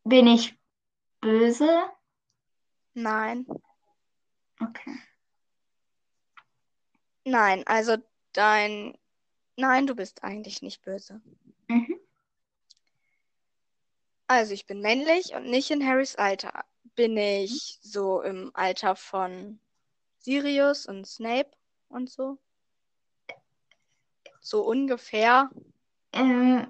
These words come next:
Speaker 1: ich glaub, du bist ein bisschen jünger noch, aber sonst so, ja, da um den Dreh.
Speaker 2: Bin ich Tonks?
Speaker 1: Äh,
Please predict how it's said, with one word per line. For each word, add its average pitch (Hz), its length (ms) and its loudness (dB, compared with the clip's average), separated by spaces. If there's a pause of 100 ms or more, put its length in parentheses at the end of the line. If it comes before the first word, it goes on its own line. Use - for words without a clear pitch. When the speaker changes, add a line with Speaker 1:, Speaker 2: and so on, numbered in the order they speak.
Speaker 1:
ich 240 140 -4
glaub, 320 200 4
du 320 120 2
bist 311 260 -2
ein 277 120 4
bisschen 294 480 4
jünger 254 680 4 (1400)
noch, 220 360 2 (260)
aber 220 580 -2 (1080)
sonst 226 440 0
so, 226 100 -8
ja, 214 440 4
da 220 220 -2
um 226 160 -2
den 214 180 -2
Dreh. 240 320 -12 (1500)
Speaker 2:
Bin 262 140 2
ich 220 180 -4
Tonks? 233 600 0 (1400)
Speaker 1:
Äh, 247 1120 0